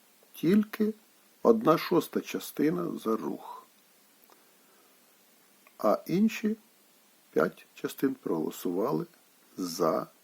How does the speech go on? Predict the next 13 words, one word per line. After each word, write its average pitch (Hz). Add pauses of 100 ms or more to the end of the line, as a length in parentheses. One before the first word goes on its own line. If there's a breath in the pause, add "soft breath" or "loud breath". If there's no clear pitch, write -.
(840)
К -
П 80
С -
Н 80
Ю, 151 (1400)
за 110
тих -
обіцяльників, 170 (120)
яким -
вони 90 (100)
звикли, 85 (160)
звикли 123 (100)
вірити. -